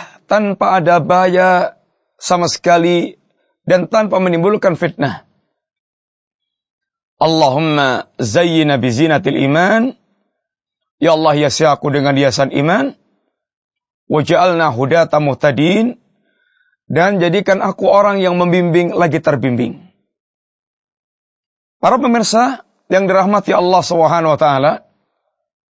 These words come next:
alangkah sangat indahnya doa yang diajarkan Nabi tersebut. Yang seandainya kita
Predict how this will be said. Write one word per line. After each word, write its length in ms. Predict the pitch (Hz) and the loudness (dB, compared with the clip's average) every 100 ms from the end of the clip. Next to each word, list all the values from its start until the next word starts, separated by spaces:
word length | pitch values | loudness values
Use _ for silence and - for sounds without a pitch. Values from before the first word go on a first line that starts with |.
| _ _ _ _ _ _ _ _ | _ _ _ _ _ _ _ _
alangkah 400 | - 214 269 240 | 0 0 2 0
sangat 320 | 214 214 214 | 0 -2 0
indahnya 720 | 185 180 202 190 196 208 214 | -2 2 2 2 0 0 -2
doa 800 | - 151 196 _ 233 233 233 214 _ | -2 0 -2 _ 0 0 -2 -8 _
yang 240 | - 214 208 | 0 0 2
diajarkan 640 | 208 190 208 226 214 202 | 2 2 2 0 -2 0
Nabi 240 | 214 180 | 0 0
tersebut. 560 | 175 - - 135 - - _ _ _ _ _ _ _ _ _ _ _ _ _ _ _ _ _ _ _ _ | -2 -2 -4 -6 -6 -10 _ _ _ _ _ _ _ _ _ _ _ _ _ _ _ _ _ _ _ _
Yang 240 | 190 208 | 0 0
seandainya 640 | - 202 190 202 262 254 - | 0 0 0 0 0 0 -2
kita 240 | 233 226 | -4 -2